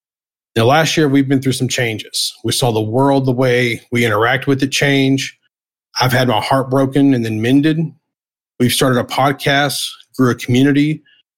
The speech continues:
a community where we can all be different, have different opinions and ideals, and yet be friends and do things together. This community has seen tragedy and hardship. We've seen triumphs, both personal and game accomplishments.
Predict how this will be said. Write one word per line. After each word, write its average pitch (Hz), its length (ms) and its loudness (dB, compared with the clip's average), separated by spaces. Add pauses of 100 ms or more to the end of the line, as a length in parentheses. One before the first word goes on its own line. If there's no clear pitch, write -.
(260)
a 135 60 -6
community 135 440 4
where 127 140 -2
we 120 120 -2
can 139 120 0
all 131 100 0
be 117 120 -2
different, 147 540 -2 (160)
have 120 160 -6
different 123 360 -2 (500)
opinions 143 380 2
and 131 100 0
ideals, 139 680 0 (760)
and 131 100 4
yet 139 160 2
be 143 100 2
friends 139 520 0
and 117 120 -4
do 143 140 2
things 120 260 -2
together. - 360 -10 (840)
This 123 160 0
community 143 460 2
has 127 160 -2
seen 123 200 0
tragedy 139 600 0
and 110 100 -4
hardship. 139 760 -2 (400)
We've 127 100 2
seen 123 220 2
triumphs, 147 600 0
both - 360 -6
personal 151 580 0
and 120 280 -4
game 127 240 2
accomplishments. - 920 -8